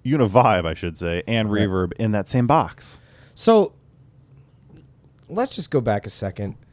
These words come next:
Speaker 2: Spring reverb
Speaker 1: Yes.
Speaker 2: has always kind of, like, it's been a curious thing to me.
Speaker 1: Mm.
Speaker 2: 'Cause I've played with a guitar player who had a, an extra tank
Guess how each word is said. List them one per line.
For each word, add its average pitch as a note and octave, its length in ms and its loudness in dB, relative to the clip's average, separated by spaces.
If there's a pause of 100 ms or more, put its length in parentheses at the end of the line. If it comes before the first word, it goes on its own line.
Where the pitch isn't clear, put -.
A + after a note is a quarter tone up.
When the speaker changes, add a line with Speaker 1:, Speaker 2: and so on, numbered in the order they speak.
(160)
Speaker 2:
Spring - 420 -2
reverb A2 480 2 (160)
Speaker 1:
Yes. F2 240 -2
Speaker 2:
has C3+ 160 2
always D3 240 4
kind C3 220 0
of, A2 100 0
like, G2 320 -4 (240)
it's - 120 -10
been D#3 140 -2
a C3 60 -2
curious A#2+ 580 -2
thing F2+ 280 -6
to - 100 -14
me. B1+ 120 -14
Speaker 1:
Mm. F#2 500 0 (200)
Speaker 2:
'Cause B2 140 -2
I've C#3+ 220 4
played D#3+ 240 0
with D#3 100 -2
a D3 60 -8
guitar A#2 300 -4
player G#2+ 280 -2
who G#2+ 100 -2
had A2 180 -2
a, E2+ 100 -6 (160)
an G#2+ 120 -6
extra - 300 -6
tank - 540 -10